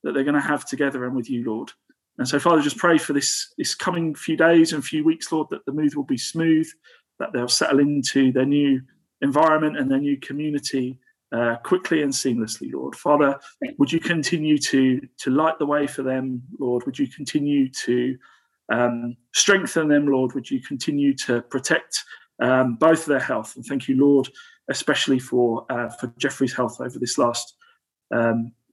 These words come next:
year with the, with the treatment he's been undergoing. Thank you, Lord, that you bless them. Um,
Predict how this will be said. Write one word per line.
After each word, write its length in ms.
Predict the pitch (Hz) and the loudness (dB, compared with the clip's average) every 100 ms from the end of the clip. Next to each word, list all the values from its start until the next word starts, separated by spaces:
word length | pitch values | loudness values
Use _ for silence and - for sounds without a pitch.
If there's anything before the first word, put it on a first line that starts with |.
| _ _ _ 131 | _ _ _ 4
year 320 | 139 135 113 | 6 6 4
with 240 | 123 113 | -2 -4
the, 200 | 123 117 - | -4 -4 -4
with 100 | 123 | -8
the 80 | |
treatment 320 | 120 - 135 123 | -6 -6 -2 -2
he's 80 | |
been 140 | 127 123 | -2 -2
undergoing. 400 | 117 117 117 113 | -2 -4 -6 -4
Thank 320 | - 156 143 | 0 0 4
you, 80 | 151 | 4
Lord, 180 | 147 123 | 6 2
that 160 | 165 | -2
you 300 | 143 147 143 135 - - _ _ _ | 4 6 6 2 -12 -20 _ _ _
bless 300 | 156 165 - | 4 4 2
them. 360 | - 160 151 143 131 - | 2 4 4 0 -4 -4
Um, 480 | 143 131 127 127 123 | 2 4 4 2 -6